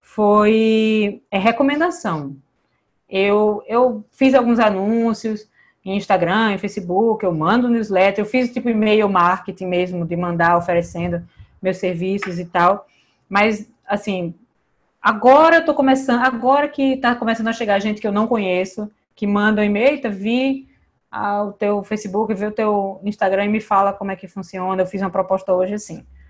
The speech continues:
pra uma pessoa que eu nunca, não tenho nenhuma ligação. Mas, geralmente, o que tem,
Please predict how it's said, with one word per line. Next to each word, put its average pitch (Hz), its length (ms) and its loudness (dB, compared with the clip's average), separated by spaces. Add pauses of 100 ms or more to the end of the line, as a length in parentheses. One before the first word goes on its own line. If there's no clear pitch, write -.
(240)
pra 165 100 -10
uma 160 80 -6
pessoa 175 280 -2
que 185 60 -2
eu 180 80 4
nunca, 185 560 -2
não 233 240 -10
tenho 180 200 -2
nenhuma 185 180 -2
ligação. 196 440 -4 (440)
Mas, 208 200 -2
geralmente, 240 720 2
o 208 80 -14
que 226 100 -14
tem, 254 220 0